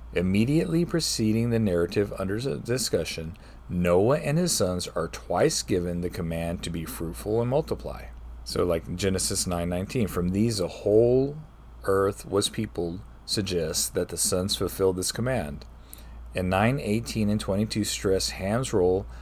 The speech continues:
as the progenitor of Canaan. It is not unreasonable, therefore, to interpret Noah's and Ham's actions in nine twenty through twenty-two in the context of the procreative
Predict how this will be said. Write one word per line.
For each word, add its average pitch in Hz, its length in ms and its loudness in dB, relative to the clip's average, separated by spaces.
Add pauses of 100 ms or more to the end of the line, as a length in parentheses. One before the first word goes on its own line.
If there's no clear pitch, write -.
(220)
as 85 340 0
the 87 200 -4
progenitor 95 760 -2
of - 180 -4
Canaan. 123 520 -4 (760)
It 90 100 2
is 87 160 0
not 98 240 6
unreasonable, 110 580 2
therefore, 95 380 2
to 92 140 -2
interpret 90 480 -2
Noah's 92 680 0 (300)
and 87 120 -6
Ham's 92 320 0
actions 92 540 -2
in 85 180 -4
nine 87 340 -2
twenty 87 400 -2
through - 220 -8
twenty-two 95 520 -4
in 87 100 0
the 87 80 -4
context 90 520 -4
of 90 160 -6
the 87 80 -4
procreative 85 920 -6